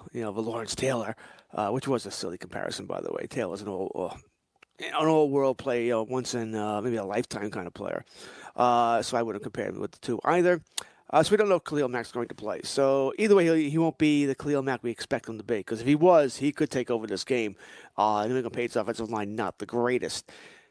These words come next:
I mean, when you look at the Patriots, uh, Sony Michel, you're starting. Uh, I know he's always listed as questionable on the injury report. I think that's because of the knee, uh, injury in the early in the year, but he's going to, you know, you're not gonna really worry about that. I'm starting Michel, starting James White.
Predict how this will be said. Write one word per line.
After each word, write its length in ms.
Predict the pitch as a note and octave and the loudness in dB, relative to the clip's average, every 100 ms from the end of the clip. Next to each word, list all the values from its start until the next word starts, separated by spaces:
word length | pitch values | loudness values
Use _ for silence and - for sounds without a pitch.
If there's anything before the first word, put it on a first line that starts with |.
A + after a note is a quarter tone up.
| _ _ _ _ _ _ _ _ _ _ | _ _ _ _ _ _ _ _ _ _
I 60 | F#3 | 4
mean, 140 | G#3+ | 6
when 80 | G3+ | 6
you 80 | A3 | 4
look 100 | G#3 | 2
at 60 | |
the 60 | D#3+ | -2
Patriots, 580 | C3+ B2+ B2+ A#2+ - - _ B2+ | -4 -2 0 -2 -4 -12 _ -6
uh, 160 | - B2+ | -4 -4
Sony 280 | - - G#3 | 0 6 6
Michel, 260 | F3+ - C#3+ | 6 4 2
you're 100 | A#2 | 0
starting. 420 | - F2 - - _ | -4 -6 -8 -16 _
Uh, 80 | A2 | -4
I 200 | A#2+ D3+ | 0 6
know 100 | G3+ | 8
he's 120 | F3 | 8
always 200 | F3+ D#3+ | 6 4
listed 220 | D3+ - | 0 2
as 160 | C#3+ C3+ | 2 2
questionable 420 | - C#3+ - C3+ | 0 -2 -2 -2
on 80 | C3+ | 0
the 120 | C3 | 2
injury 180 | C3+ B2+ | 0 0
report. 260 | B2 C3+ B2 | -2 -2 -2
I 40 | |
think 160 | C3+ D3+ | -2 0
that's 200 | C3+ - | -2 -2
because 200 | C#3+ B2 | -4 -4
of 60 | |
the 80 | A#2+ | -2
knee, 200 | B2+ B2+ | 0 2
uh, 140 | B2 A2+ | 0 0
injury 300 | B2+ A#2+ B2+ | -2 0 0
in 60 | |
the 80 | A#2+ | 0
early 220 | B2 A#2+ | 0 0
in 80 | A#2+ | 0
the 80 | A#2+ | 0
year, 220 | A#2+ A#2 - | 0 0 -2
but 120 | A2+ | -6
he's 180 | A#2 A#2+ | -4 -2
going 180 | A#2 A2 | -2 -4
to, 60 | F#2 | -6
you 100 | - | -4
know, 200 | A#2 E2+ - - - - | -4 -4 -10 -20 -20 -6
you're 100 | D3+ | 0
not 100 | D3 | 0
gonna 120 | C3 | 2
really 140 | B2 A#2 | 0 0
worry 240 | G#2+ G2 | 0 -2
about 220 | G2 G2 | 0 0
that. 80 | A2+ | 0
I'm 60 | A2 | -2
starting 300 | - E3+ C#3 | 2 2 2
Michel, 320 | C3+ D#3 C#3 | -2 2 0
starting 300 | - D#3 - | 0 -4 -2
James 280 | C3 C3+ B2 | -2 -2 0
White. 360 | C3+ C3+ C3+ | 2 2 0